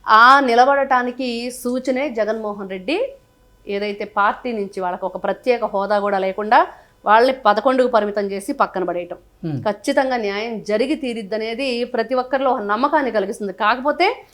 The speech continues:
Speaker 2: అంటే
Speaker 1: ఇప్పుడు
Speaker 2: వైఎస్ వివేకానంద రెడ్డి హత్య జరిగి ఆరు సంవత్సరాలు అవుతుంది.
Speaker 1: అవును.
Speaker 2: అసలు హత్య చేసిన హంతకులైతే బయట స్వేచ్ఛగా తిరుగుతూ ఉన్నారు.
Speaker 1: అవును.
Speaker 2: అసలు హంతకులు ఎవరో తెలియదు.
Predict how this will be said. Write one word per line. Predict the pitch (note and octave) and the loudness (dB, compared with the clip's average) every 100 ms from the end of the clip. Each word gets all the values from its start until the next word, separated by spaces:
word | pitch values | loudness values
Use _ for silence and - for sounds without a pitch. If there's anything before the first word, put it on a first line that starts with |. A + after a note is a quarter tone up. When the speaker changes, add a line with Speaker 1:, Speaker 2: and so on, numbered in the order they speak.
| - | -10
Speaker 2:
అంటే | - C#4+ | 6 8
Speaker 1:
ఇప్పుడు | B3+ B3+ F#3+ | 10 10 8
Speaker 2:
వైఎస్ | B3 C#4 - | 8 6 2
వివేకానంద | G3+ A#3 A#3 A3+ G#3+ G3+ | 2 6 6 6 -2 -2
రెడ్డి | F#3+ F#3+ F3 | 0 0 0
హత్య | C3 D3 D3 F3+ | -2 -4 -4 -2
జరిగి | F3+ D#3 F#3+ B3+ - | -2 -2 -8 -8 -2
ఆరు | C#3+ C3+ | -2 -2
సంవత్సరాలు | C#3 C3+ C3 C3 | -6 -6 -4 -4
అవుతుంది. | A#2+ - A#2 G#3 | -6 -12 -10 -2
Speaker 1:
అవును. | G3+ F#3+ E3+ E3 | 0 0 -4 -6
Speaker 2:
అసలు | D#3+ A#3+ | 0 2
హత్య | D3+ D3+ - B3 | 2 -2 0 2
చేసిన | A3+ A3 G#3 G3 D#3 - | 4 2 0 -2 -4 -6
హంతకులైతే | E3+ G3 B3 A#3 F#3+ E3+ F#3 G#3 A3+ | -6 -2 -2 2 2 0 -4 -6 -6
బయట | D#3 A#2+ D3+ F#3 | -10 -4 -2 -2
స్వేచ్ఛగా | F#3 - D#3+ E3+ - F3 | -6 -8 -8 -8 -6 -4
తిరుగుతూ | D3+ C#3 C3 C#3 | -2 -4 -6 -8
ఉన్నారు. | A#2+ A2+ B2+ - | -10 -12 -16 -12
Speaker 1:
అవును. | G3+ F3+ F#3+ _ _ _ _ F#3 | -10 -10 -14 _ _ _ _ -8
Speaker 2:
అసలు | A#3+ A3 | 0 0
హంతకులు | C#3 F3+ A#3 A#3+ F#3+ | 2 0 0 2 2
ఎవరో | D3+ C#3 | 2 -2
తెలియదు. | C3+ B2 A#2 C#3+ | -4 -8 -8 -12